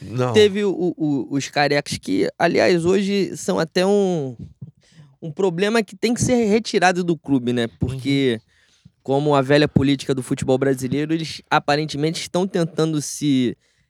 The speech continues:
Speaker 2: perpetuar. E o Flamengo, falando de saf, né, aproveitando o gancho, aparentemente a gestão Landim vai tentar usar essa saf aí pra se perpetuar de alguma
Speaker 1: Ah,
Speaker 2: maneira
Speaker 1: não
Speaker 2: no,
Speaker 1: tenho
Speaker 2: no
Speaker 1: dúvida.
Speaker 2: Flamengo.
Speaker 1: Não tenho dúvida.
Speaker 2: Não nos moldes do Cruzeiro, do Bahia, do Vasco.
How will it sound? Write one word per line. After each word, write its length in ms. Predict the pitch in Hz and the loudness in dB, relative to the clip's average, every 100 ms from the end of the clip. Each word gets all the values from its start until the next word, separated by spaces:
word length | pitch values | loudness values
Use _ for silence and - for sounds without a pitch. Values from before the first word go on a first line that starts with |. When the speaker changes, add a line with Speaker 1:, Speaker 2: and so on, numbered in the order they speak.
| _ _ - | _ _ 0
Speaker 2:
perpetuar. 760 | 175 143 180 - 160 139 175 240 208 202 | 0 2 -2 0 4 4 4 0 -10 -10
E 120 | - 185 | -2 -2
o 60 | |
Flamengo, 500 | 165 175 160 170 170 | 0 0 2 0 -2
falando 360 | - 131 139 135 | -2 -2 -2 -4
de 100 | 127 | -8
saf, 460 | - 143 151 - 110 _ _ | -4 0 0 -2 -20 _ _
né, 100 | - | -14
aproveitando 600 | 117 135 123 123 - 127 | -6 -4 -4 -4 -4 -6
o 60 | 120 | -6
gancho, 380 | 120 151 185 - _ _ _ _ - | -4 -4 -6 -12 _ _ _ _ -6
aparentemente 880 | 190 185 190 180 156 151 170 - | -2 0 0 -2 -2 -2 -2 -2
a 80 | 180 | 0
gestão 360 | 165 156 - 165 | 0 -2 -4 -2
Landim 320 | 156 131 151 | -2 -4 -6
vai 140 | 180 | -4
tentar 380 | 190 180 156 156 | -4 -4 -2 -2
usar 220 | 156 143 | 0 -2
essa 220 | 143 - 147 | -2 -2 -4
saf 360 | - 143 - | -2 -4 -2
aí 120 | 151 151 | -4 -4
pra 140 | 202 | -6
se 80 | 190 | -6
perpetuar 480 | - 196 202 190 190 | -2 -2 -2 -2 -2
de 80 | 180 | -2
alguma 220 | 180 190 | -2 -2
Speaker 1:
Ah, 20 | |
Speaker 2:
maneira 440 | 196 180 165 170 175 | 0 0 0 0 -2
Speaker 1:
não 60 | |
Speaker 2:
no, 40 | 196 | -6
Speaker 1:
tenho 140 | 117 | -8
Speaker 2:
no 60 | 170 | -10
Speaker 1:
dúvida. 140 | 117 | -8
Speaker 2:
Flamengo. 340 | 67 - - - | -8 -10 -12 -18
Speaker 1:
Não 100 | 98 | -20
tenho 220 | - 123 | -12 -12
dúvida. 240 | 165 170 185 | -6 0 2
Speaker 2:
Não 360 | 254 285 262 | 2 -2 -4
nos 200 | 226 202 | -2 -2
moldes 360 | 175 180 175 170 | 2 2 2 -2
do 120 | 156 | -4
Cruzeiro, 560 | - 151 135 151 156 131 | -2 -2 2 2 4 0
do 80 | |
Bahia, 360 | 139 139 131 143 | 0 2 2 0
do 120 | 135 | -2
Vasco. 500 | 123 127 135 151 - | -4 0 -2 -2 -12